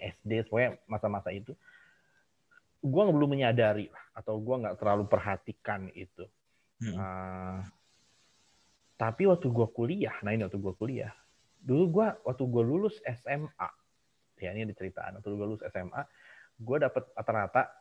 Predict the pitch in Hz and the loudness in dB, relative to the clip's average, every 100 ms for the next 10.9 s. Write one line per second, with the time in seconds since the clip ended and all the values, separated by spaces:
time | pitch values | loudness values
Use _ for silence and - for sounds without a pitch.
0 | _ - 107 110 107 98 - 101 95 95 | _ -10 -6 -4 -4 -8 -6 -2 -2 -2
1 | 95 98 107 107 104 101 123 - 104 101 | -2 -2 4 6 6 4 2 2 -6 -6
2 | 107 107 98 98 101 95 110 123 - - | -6 -6 -8 -6 -6 -4 -4 -4 -6 -8
3 | 110 104 107 120 127 113 147 - 110 - | -8 -4 -2 2 2 0 -4 -4 -6 -2
4 | 113 104 110 - 131 143 107 104 110 120 | 0 0 0 -2 0 2 2 2 0 0
5 | 104 - 117 113 107 117 113 107 107 110 | -4 -4 -4 -4 -4 -4 -4 -2 -2 -2
6 | 117 120 107 104 104 101 101 95 - 98 | -2 -4 -2 -2 0 0 0 0 0 -2
7 | 92 90 - _ _ _ _ 113 110 110 | -4 -12 -16 _ _ _ _ -4 -2 2
8 | 113 104 120 131 110 - 117 120 113 110 | 4 4 4 2 0 -2 -2 -2 -2 -2
9 | 107 101 104 98 87 - _ 107 107 135 | 0 0 2 0 -2 -8 _ 0 2 2
10 | 117 113 143 139 113 117 113 113 | 4 2 0 -4 0 0 2 4